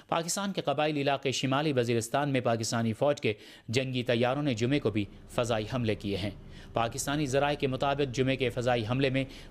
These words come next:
پچاس سے زائد دہشت گرد ہلاک ہوئے ہیں۔ رپورٹوں میں بتایا گیا ہے کہ ہلاک ہونے والوں میں غیر ملکی دہشت گرد بھی شامل ہیں۔ پاکستانی ذرائع کے مطابق کارروائی میں طالبان کے درجنوں ٹھکانے تباہ کر دیے گئے ہیں۔ پاکستانی فوج کے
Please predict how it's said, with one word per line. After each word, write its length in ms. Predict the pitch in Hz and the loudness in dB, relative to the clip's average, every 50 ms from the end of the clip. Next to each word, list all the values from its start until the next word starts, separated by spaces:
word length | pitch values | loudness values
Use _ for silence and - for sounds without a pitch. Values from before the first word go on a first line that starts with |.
| - - | -2 0
پچاس 420 | 143 139 - - 143 156 165 151 | 0 0 2 0 0 0 -2 -4
سے 160 | - - 131 | -2 -2 0
زائد 420 | 113 107 123 127 135 131 113 104 113 | 0 2 0 2 0 0 -2 -2 -2
دہشت 320 | 113 - - 117 107 - | -2 0 0 -2 0 2
گرد 120 | 120 110 - - - - - - - - - 123 | 0 0 0 -4 -10 -12 -12 -12 -10 -6 -2 0
ہلاک 220 | 123 120 107 104 - - | 2 2 0 0 -2 -2
ہوئے 180 | 113 104 101 95 | 0 0 0 0
ہیں۔ 140 | 92 104 92 - - - - - - - - - - - - - | -2 -4 -8 -10 -16 -20 -20 -18 -18 -18 -18 -18 -16 -8 -2 0
رپورٹوں 380 | 123 139 139 139 147 147 143 143 | 2 2 2 2 0 0 0 0
میں 80 | 135 127 | 0 2
بتایا 320 | 123 127 131 131 127 131 | 2 2 2 2 2 2
گیا 160 | 127 135 139 | 2 2 0
ہے 80 | 147 147 | 0 0
کہ 100 | - 127 | 0 0
ہلاک 320 | 117 120 123 123 120 110 - | 2 2 2 2 2 0 0
ہونے 160 | 120 117 117 | 0 2 2
والوں 260 | 107 110 113 127 135 | 2 4 4 4 4
میں 140 | 131 131 127 117 - - - - - | 2 2 0 -2 -6 -14 -16 -12 -6
غیر 280 | 110 113 147 170 185 170 | -2 0 0 0 0 0
ملکی 280 | 147 135 123 - 123 | -2 -2 -2 0 0
دہشت 360 | 110 113 107 - 131 113 104 - | 2 2 2 2 0 -2 0 0
گرد 140 | 110 95 | 0 0
بھی 120 | 95 110 120 | 0 -2 -2
شامل 340 | - - 110 98 101 98 85 | 0 0 0 -2 -2 -4 -4
ہیں۔ 140 | 92 - 87 - - - - - - - - - - - - - | -6 -6 -8 -10 -16 -20 -20 -20 -20 -20 -18 -18 -18 -16 -8 -2
پاکستانی 500 | - 190 202 208 220 - 220 208 214 208 | -2 0 0 0 0 0 0 2 2 2
ذرائع 280 | 165 165 165 175 180 180 | 2 2 2 2 0 0
کے 60 | 175 156 | -2 -2
مطابق 440 | 143 143 - 156 156 156 156 151 | -2 0 2 2 2 2 0 0
کارروائی 420 | - 143 135 127 131 127 139 151 147 | 2 0 2 2 2 2 2 2 0
میں 100 | 143 131 - | 0 -2 0
طالبان 400 | - 127 127 123 123 131 135 135 | 2 2 2 2 2 0 -2 0
کے 160 | 127 131 120 110 - - - - - - - 113 | 0 0 0 0 0 -6 -18 -20 -14 -6 0 2
درجنوں 380 | 143 143 143 165 170 165 143 | 2 2 2 0 0 0 0
ٹھکانے 440 | 120 - - 117 139 131 131 131 120 | -2 -2 -2 0 0 2 2 0 0
تباہ 320 | - - 139 123 131 113 | 0 0 2 2 2 0
کر 200 | 101 - 120 113 | 0 -2 -2 0
دیے 220 | 107 110 107 98 92 | 0 0 0 0 0
گئے 100 | 101 98 | 0 -2
ہیں۔ 160 | 98 101 98 - - - - - - - - | -2 -4 -8 -10 -16 -20 -20 -20 -12 -4 0
پاکستانی 500 | 127 123 127 131 123 - 131 127 120 110 | 0 0 0 -2 -2 -2 0 0 0 -2
فوج 320 | - - 135 135 131 - | 0 2 2 2 2 0
کے 140 | 135 120 | 0 0